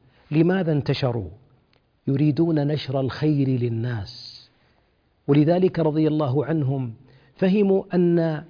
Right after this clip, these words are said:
لا إله إلا الله أنها حجة على الخلق، نذارة وبشارة، فما رضوا أن يبقوا في مدينة محمد صلى الله عليه وسلم ولا يبقى لهم أثرا.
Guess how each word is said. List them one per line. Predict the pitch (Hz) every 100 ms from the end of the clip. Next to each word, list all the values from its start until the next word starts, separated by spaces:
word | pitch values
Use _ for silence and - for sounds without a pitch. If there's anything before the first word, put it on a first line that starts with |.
| -
لا | 156 165 190 190
إله | 190 175 185 185 151
إلا | 185 170 165 151
الله | 147 156 151 117 85 - _ _ _ _ 160
أنها | 156 147 143 143 147 139 131 - -
حجة | - 220 180 156 185 165 165 131
على | 151 156
الخلق، | 127 175 165 131 - - - _ _ _ -
نذارة | 143 151 156 143 180 202 190 165 143 101 -
وبشارة، | 156 151 156 - 208 175 151 135 - - _ _ _
فما | - 139 160 151
رضوا | 165 156 160 131 110 - - -
أن | 151
يبقوا | 143 156 - 147 139
في | - 147
مدينة | 135 131 147 139 -
محمد | 147 127 - 185 160 139 139
صلى | - 139 135
الله | 135 123 127
عليه | 135 139 127 135
وسلم | 131 - 143 135 127 127 - - - _
ولا | 151 147 139
يبقى | 139 131 - 120
لهم | 117 98 110
أثرا. | - - 101